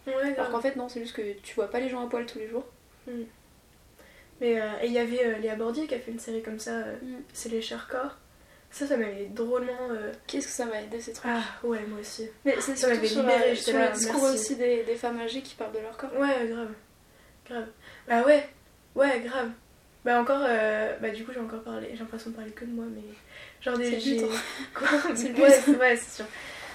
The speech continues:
Speaker 1: Mais, euh, j'ai pas envie d'être, euh, égocentrique. Enfin bref, en tout cas, moi, ça m'enrichit. Mais, euh, enfin là, pendant les vacances, j'ai vu, euh, du coup, une, une, une dame,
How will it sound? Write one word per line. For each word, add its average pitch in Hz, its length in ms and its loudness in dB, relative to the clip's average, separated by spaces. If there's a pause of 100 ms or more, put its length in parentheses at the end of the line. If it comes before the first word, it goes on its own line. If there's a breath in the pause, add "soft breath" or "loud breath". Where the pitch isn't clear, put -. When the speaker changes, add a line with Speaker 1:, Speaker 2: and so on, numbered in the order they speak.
(100)
Speaker 1:
Mais, 247 280 4
euh, 240 200 8
j'ai 233 80 0
pas 269 100 0
envie 277 180 0
d'être, - 280 -4
euh, 220 140 -2
égocentrique. 220 520 -6 (240)
Enfin 214 240 -4
bref, 208 160 -4
en - 280 -18
tout - 40 -12
cas, 233 140 -2
moi, 214 160 -6
ça 220 80 -12
m'enrichit. 208 480 -14 (480 loud breath)
Mais, 226 240 2
euh, 208 420 -4 (640)
enfin 240 160 0
là, 254 120 0
pendant 233 180 -2
les 220 60 -2
vacances, 262 500 2
j'ai 220 180 -4
vu, 220 300 -4
euh, 220 600 -6 (920)
du - 100 -14
coup, - 160 -6
une, 233 240 -2
une, 220 440 -4 (920)
une 220 220 -4
dame, 214 320 -6